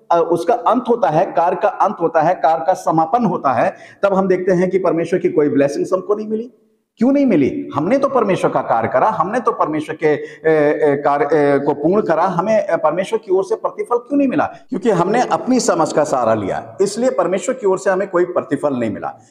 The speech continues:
देखिए, जब परमेश्वर अपने कार्य को सिद्ध कराए, हम किसका कार्य कर रहे हैं? परमेश्वर का कार्य कर रहे हैं।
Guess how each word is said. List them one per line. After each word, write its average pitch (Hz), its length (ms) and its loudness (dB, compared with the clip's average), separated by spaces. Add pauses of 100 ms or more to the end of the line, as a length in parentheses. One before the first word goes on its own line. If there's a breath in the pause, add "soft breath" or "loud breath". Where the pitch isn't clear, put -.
(100)
देखिए, - 180 -4
जब 160 200 -2
परमेश्वर 143 720 -4
अपने 185 300 -4
कार्य 120 280 -2
को 165 160 -4
सिद्ध 156 220 -4
कराए, 110 340 0
हम 196 100 -4
किसका 202 300 -2
कार्य 131 260 0
कर 104 60 -4
रहे 98 80 -2
हैं? 92 100 -8
परमेश्वर 170 360 -4
का 190 100 -6
कार्य 175 260 -4
कर 170 60 -6
रहे 175 120 -10
हैं। 180 80 -20